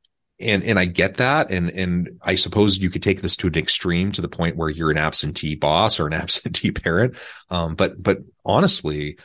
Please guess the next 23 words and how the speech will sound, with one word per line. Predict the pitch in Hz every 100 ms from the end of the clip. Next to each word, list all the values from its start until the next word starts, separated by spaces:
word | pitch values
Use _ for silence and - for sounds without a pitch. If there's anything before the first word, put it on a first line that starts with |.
| - - _ -
if | 92 107 -
you | 113
want | 107 107
to | -
be | 85 101
a |
more | 90 80
present | 73 - 82 76 76
boss, | 69 67 64 -
a |
more | 76 76
present | - 71 69 -
parent, | - 69 69 -
I | 87
think | 87 82 - - _ _ _ -
practicing | 95 92 - - 80
these | 78 -
types | - - - -
of | 73
mindfulness | 73 76 - 76 69 -
and | 73
wellness, | 73 71 71 64 - -
uh, | 76 62